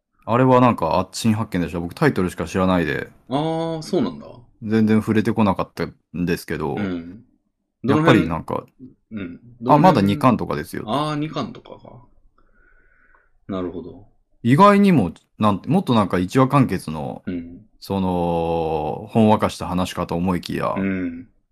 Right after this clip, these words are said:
Speaker 1: 割とちゃんとしたストーリーが
Speaker 2: うん。
Speaker 1: あったのが、じゃ、ちょっと驚きでしたし。
Speaker 2: そうですね。
Speaker 1: もちろん期待通り、
Speaker 2: うん。
Speaker 1: その雰囲気も良かったですし。
Speaker 2: うん。あの、
Speaker 1: 割とやっぱりな-、あ、長く愛されてる作品だなって思いましたね。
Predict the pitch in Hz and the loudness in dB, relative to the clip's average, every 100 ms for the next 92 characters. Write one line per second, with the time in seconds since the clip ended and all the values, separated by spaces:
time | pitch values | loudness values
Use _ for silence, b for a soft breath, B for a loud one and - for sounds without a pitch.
0 | - 131 151 151 139 143 131 139 135 151 | 0 0 2 0 2 4 4 2 2 0
1 | - - 123 95 82 76 62 - - 92 | 0 0 2 4 0 -2 -4 -6 -8 -6
2 | 85 87 _ _ 107 107 95 76 85 78 | -8 -10 _ _ -2 -2 -4 -4 -6 -6
3 | 90 - - 98 - 90 87 90 85 92 | -8 -10 -8 -6 -4 -6 -4 -4 -4 -6
4 | - - - - - - 107 - 90 87 | -6 -12 -12 -12 -10 -2 -2 -2 -12 -16
5 | 92 - 151 165 139 107 - 113 107 104 | -16 -2 0 4 4 2 4 4 6 4
6 | 87 69 - _ 87 87 85 82 78 104 | 2 -6 -16 _ -6 -4 -2 -2 -4 -2
7 | 95 90 85 82 85 87 85 - 76 - | 0 -2 -4 -6 -6 -4 -6 -6 -10 -12
8 | - - - 92 90 87 82 85 - _ | -14 -10 -8 -6 -4 -6 -8 -12 -14 _
9 | b b b 139 175 123 131 127 120 117 | b b b -2 2 2 4 2 4 2
10 | 87 90 90 92 95 92 107 107 98 87 | 4 4 4 4 2 2 2 2 0 0
11 | 92 90 98 87 80 85 - 92 90 92 | -2 0 -2 -2 -6 -8 -6 -4 0 -2
12 | 92 82 82 85 85 - - 110 | -2 -6 -6 -6 -8 -12 -14 -16